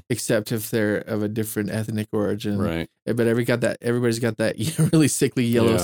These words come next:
Speaker 1: skin.
Speaker 2: Yeah.
Speaker 1: There's only a couple of hair colors. Uh, Bart doesn't even have a hair color. He's,
Speaker 2: Right.
Speaker 1: he's just got spikes like, his skull is spiky,
Speaker 2: Yeah.
Speaker 1: as far as I can tell.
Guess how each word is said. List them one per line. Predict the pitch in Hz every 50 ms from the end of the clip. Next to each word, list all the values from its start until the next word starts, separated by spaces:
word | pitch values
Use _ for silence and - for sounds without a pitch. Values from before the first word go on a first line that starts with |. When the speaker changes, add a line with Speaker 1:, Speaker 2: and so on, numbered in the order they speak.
| 85 82
Speaker 1:
skin. | - 117 113 113 110 110 - _ _ _ _ -
Speaker 2:
Yeah. | 98 87 85 85
Speaker 1:
There's | 120 117 120
only | 120 120 127 127
a | 120
couple | - - 120 - 117
of | 113 117
hair | 117 113 110
colors. | 107 - 113 110 110 107 110 110 107 - - _ _ _ _ _ -
Uh, | -
Bart | 120 - 127 139 165 160
doesn't | 147 139 131 123
even | 113 110 113
have | 110 117 120 139 135
a |
hair | 117 110 107 107
color. | - - 107 104 104 110
He's, | 110 110 101
Speaker 2:
Right. | 98 82 -
Speaker 1:
he's | - 120 143 135 135 147
just | 143 135 - -
got | 127 123 117 107 110 -
spikes | - - - - 120 127 - - - - - - _ _ _ _ _ _ _ -
like, | 131 127
his | - 151 131 -
skull | - - - - 139 143 131 123 113
is | 117 110 -
spiky, | - - - 123 147 143 - 113 113
Speaker 2:
Yeah. | 110 107 104 98 92
Speaker 1:
as | 131 131 117 127 135 123 -
far | - 131 120
as | 120 117
I | 123 135
can | - - 123 120
tell. | - 135 110 110 113 117